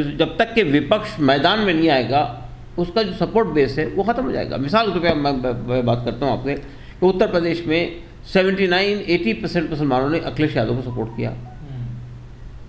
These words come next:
Speaker 1: ओवैसी साहब को सपोर्ट नहीं किया। लेकिन आज अखिलेश यादव कहीं नज़र नहीं आते आपको,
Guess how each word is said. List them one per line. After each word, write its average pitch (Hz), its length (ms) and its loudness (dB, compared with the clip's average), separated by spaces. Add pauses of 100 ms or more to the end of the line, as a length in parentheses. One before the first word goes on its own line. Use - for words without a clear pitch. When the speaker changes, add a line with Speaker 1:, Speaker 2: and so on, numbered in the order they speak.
Speaker 1:
ओवैसी 151 220 4
साहब 160 160 0
को 156 60 -4
सपोर्ट 147 300 -4
नहीं 165 140 -4
किया। - 180 -2 (1400)
लेकिन 214 480 2
आज 165 280 4
अखिलेश 156 340 2
यादव 160 160 2
कहीं 160 180 2
नज़र 160 220 2
नहीं 190 120 0
आते - 180 -4
आपको, - 300 -10